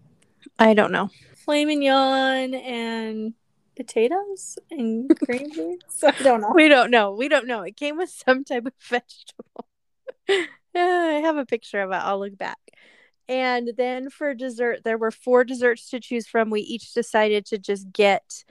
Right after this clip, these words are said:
Speaker 1: a different dessert, and then we could all try each other. So dessert, there was a chocolate cheesecake that I got. You got the, like, a toffee pudding, bread pudding?
Speaker 2: A toffee <laughs> bread pudding that was, like,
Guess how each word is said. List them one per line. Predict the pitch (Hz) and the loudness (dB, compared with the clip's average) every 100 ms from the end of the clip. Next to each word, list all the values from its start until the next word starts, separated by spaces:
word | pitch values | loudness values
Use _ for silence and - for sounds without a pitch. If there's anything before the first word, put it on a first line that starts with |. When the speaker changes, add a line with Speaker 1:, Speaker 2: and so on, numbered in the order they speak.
| _ _ - | _ _ 0
Speaker 1:
a | 214 | 2
different | 185 220 220 208 | 4 2 2 0
dessert, | 214 202 196 196 185 - | -2 -2 0 0 0 -4
and | 208 208 | -6 -4
then | 196 | -2
we | 190 | -4
could | 196 | -2
all | 185 185 | -2 -2
try | - 190 175 175 180 _ _ _ - | -4 0 0 -2 -8 _ _ _ -12
each | 202 | -4
other. | 202 175 190 | -2 -2 -6
So | - 208 | -2 0
dessert, | 196 220 226 240 - | 0 2 4 4 4
there | 214 208 | 0 0
was | 196 190 190 - | 0 0 -2 -10
a | |
chocolate | - 226 208 - 285 285 - | -4 0 0 2 2 0 -6
cheesecake | - 262 247 - - 214 220 - | -12 -8 -8 -8 -4 -2 -2 -4
that | 240 | -4
I | 220 214 | -2 -2
got. | 196 185 190 - _ _ _ _ _ _ | -2 -2 -2 -4 _ _ _ _ _ _
You | 214 226 262 | -10 -6 -4
got | 262 240 226 196 | 4 6 6 4
the, | 208 208 220 214 208 202 196 - | -2 0 0 2 0 -2 -6 -8
like, | 226 226 | -8 -6
a | 208 | -8
toffee | - 233 226 - 240 233 226 226 220 _ _ _ _ | -4 0 0 -2 -10 -8 -8 -8 -10 _ _ _ _
pudding, | - 240 269 311 339 - _ _ _ _ - | -6 -4 -4 -10 -12 -16 _ _ _ _ -8
bread | 233 254 | -6 -6
pudding? | - 285 302 330 - _ _ _ _ | -6 -8 -8 -14 -20 _ _ _ _
Speaker 2:
A | 330 277 | -4 0
toffee | 311 320 302 359 | 6 6 6 4
<laughs> | 339 | 4
bread | 285 269 - | 4 0 0
pudding | 302 262 247 | -4 -4 -4
that | 240 | -6
was, | 233 233 214 214 | -4 -4 -4 -4
like, | 208 202 | -4 -4